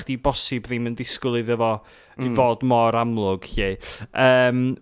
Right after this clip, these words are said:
Speaker 1: wedyn, wrth gwrs, ma' 'na themau eraill oedd yn codi. Yym, Chris, lle ti isio mynd nesa?
Speaker 2: Ie, wel, d-, o-, o'n i'n meddwl dyna lle oedden ni'n mynd i gychwyn pan oeddech chdi sôn am yr Eisteddfod a be oedd 'di digwydd yn hyn, ta.
Speaker 1: Ie.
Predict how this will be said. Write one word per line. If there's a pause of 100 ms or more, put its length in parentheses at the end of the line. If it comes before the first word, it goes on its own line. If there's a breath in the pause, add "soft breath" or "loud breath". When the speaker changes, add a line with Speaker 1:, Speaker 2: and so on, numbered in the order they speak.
Speaker 1:
wedyn,
wrth
gwrs,
ma'
'na
themau (360 soft breath)
eraill
oedd
yn
codi. (320 soft breath)
Yym,
Chris,
lle
ti
isio
mynd
nesa? (320 soft breath)
Speaker 2:
Ie,
wel, (220)
d-,
o-,
o'n
i'n
meddwl
dyna
lle
oedden
ni'n
mynd
i
gychwyn
pan
oeddech
chdi
sôn
am
yr (260 loud breath)
Eisteddfod
a (100)
be
oedd
'di
digwydd
yn
hyn,
ta.
Speaker 1:
Ie.